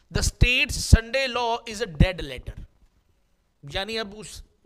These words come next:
कानून तो है पर उसको कोई मानता नहीं है। As many stores open and conduct business on that day, क्योंकि बहुत लोग जो है वो उस दिन दुकान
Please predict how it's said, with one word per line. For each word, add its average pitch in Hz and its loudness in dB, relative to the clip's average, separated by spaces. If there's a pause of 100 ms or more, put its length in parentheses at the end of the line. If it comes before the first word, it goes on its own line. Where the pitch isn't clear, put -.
कानून 214 -6
तो 226 -4
है 196 0
पर 220 -6
उसको 196 -16
कोई 214 -12
मानता 202 -4 (560)
नहीं 240 -2
है। 240 0
As 233 0
many 247 -2
stores 254 -4
open 226 -2 (280)
and 208 0
conduct 196 -8
business 180 -10
on 170 -6
that 143 -10
day, 127 0 (380)
क्योंकि 185 -12
बहुत 190 -4
लोग 220 -4 (680)
जो 151 -12
है 175 0
वो 190 -6
उस 190 -10
दिन 190 -4
दुकान 175 -4